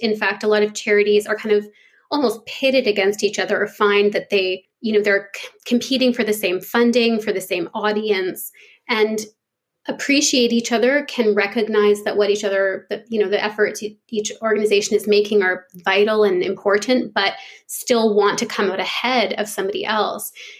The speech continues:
And at Growing Chefs, we were very frustrated with that attitude, and we wondered what it would look like if charities started to work together and created more shared knowledge and shared understanding, s-, you know, support for each other. And so as a first step, we collaborated with Fresh Roots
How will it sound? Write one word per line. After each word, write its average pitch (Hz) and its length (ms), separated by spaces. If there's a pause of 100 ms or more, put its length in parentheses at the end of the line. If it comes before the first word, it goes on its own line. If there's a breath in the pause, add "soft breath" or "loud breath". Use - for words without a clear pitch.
(100)
And 220 80
at 220 80
Growing 226 220
Chefs, 247 480
we 214 80
were 208 180
very 208 420
frustrated 208 600
with 190 120
that 180 200
attitude, 196 480
and 208 80
we 220 100
wondered 214 380
what 214 80
it 208 80
would 202 140
look 214 340
like 185 300
if - 160
charities 190 420
started 202 280
to 208 100
work 185 200
together 202 680 (300 loud breath)
and 214 180
created 208 400
more 190 440 (340 soft breath)
shared 185 280
knowledge 233 500
and - 240
shared 180 220
understanding, 214 960
s-, - 180
you 214 160
know, 196 120
support 240 500
for 196 160
each 185 180
other. 175 400 (140)
And 233 120
so 226 200
as 240 180
a 254 40
first 320 340
step, - 340
we 214 160
collaborated 214 720
with 208 240
Fresh 190 320
Roots 180 360